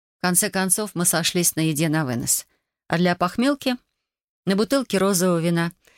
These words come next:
из супермаркета рядом с китайским ресторанчиком в конце моей улицы.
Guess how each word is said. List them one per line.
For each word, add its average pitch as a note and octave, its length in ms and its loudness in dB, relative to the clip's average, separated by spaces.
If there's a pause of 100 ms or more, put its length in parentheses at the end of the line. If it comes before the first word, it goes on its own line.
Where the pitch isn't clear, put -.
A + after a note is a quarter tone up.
(160)
из - 120 2
супермаркета F#3+ 760 -2
рядом D#3 260 0
с - 60 0
китайским D#3+ 500 -2
ресторанчиком C#3+ 720 -2
в - 60 -18
конце D3+ 300 0
моей C#3+ 220 0
улицы. C3+ 440 -2